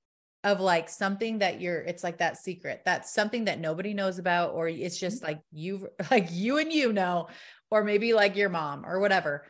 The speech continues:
Speaker 1: But when you finally release it and open up about it, it is, it's like the weight of the world. You're like, "Oh my gosh." And
Speaker 2: Yes.
Speaker 1: then, like you said,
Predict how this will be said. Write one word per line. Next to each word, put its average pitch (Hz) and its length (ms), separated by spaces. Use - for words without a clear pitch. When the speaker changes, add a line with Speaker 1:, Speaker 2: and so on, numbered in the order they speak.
Speaker 1:
But 196 100
when 202 140
you 202 120
finally 220 560
release 180 440
it 165 180
and 165 140
open 170 340
up 170 160
about 165 300
it, 151 140
it 160 160
is, 151 500
it's 185 240
like 160 280
the 170 220
weight 175 300
of 202 80
the 190 80
world. 147 480
You're 175 140
like, 160 200
"Oh 165 80
my 190 120
gosh." 208 460
And 196 200
Speaker 2:
Yes. - 0
Speaker 1:
then, 254 280
like 190 240
you 196 60
said, 190 520